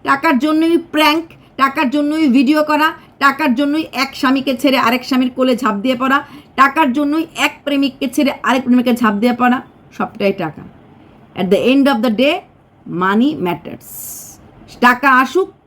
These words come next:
যেভাবেই আসুক, আশ্চর্য এদের চিন্তাধারা। ভাবলে পরে করুণা ছাড়া আর কিচ্ছু হয় না। মানুষ নোংরা হয়,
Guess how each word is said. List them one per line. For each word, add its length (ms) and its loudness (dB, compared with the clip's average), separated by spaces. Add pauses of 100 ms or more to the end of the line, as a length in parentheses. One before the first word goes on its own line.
যেভাবেই 460 0
আসুক, 300 -12 (460)
আশ্চর্য 840 -2 (380)
এদের 300 2
চিন্তাধারা। 440 0 (580)
ভাবলে 300 2
পরে 240 0 (120)
করুণা 340 4
ছাড়া 380 -4
আর 80 -10
কিচ্ছু 360 -4
হয় 140 -6
না। 100 -10 (680)
মানুষ 380 2
নোংরা 440 4
হয়, 320 -4